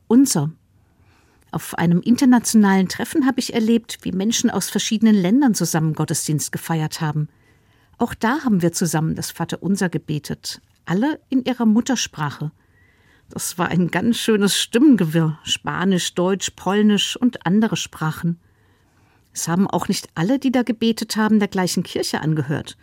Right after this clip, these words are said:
Da waren Evangelische dabei, Orthodoxe, Katholiken und Menschen aus verschiedenen Freikirchen.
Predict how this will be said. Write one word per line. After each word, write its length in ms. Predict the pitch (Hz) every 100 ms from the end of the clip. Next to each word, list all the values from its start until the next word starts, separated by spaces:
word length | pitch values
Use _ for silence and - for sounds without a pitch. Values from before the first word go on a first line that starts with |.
| _ _ _ _ _
Da 160 | - 156
waren 280 | 156 160 -
Evangelische 680 | - 156 - 233 208 -
dabei, 480 | 190 - 180 180 185 -
Orthodoxe, 760 | 147 180 208 190 - 202 190 175
Katholiken 880 | - - 180 233 226 226 220 214 -
und 320 | - 370 -
Menschen 340 | 233 226 - -
aus 200 | 185 -
verschiedenen 520 | 196 - 190 190 180
Freikirchen. 760 | - 151 170 - 151 - 151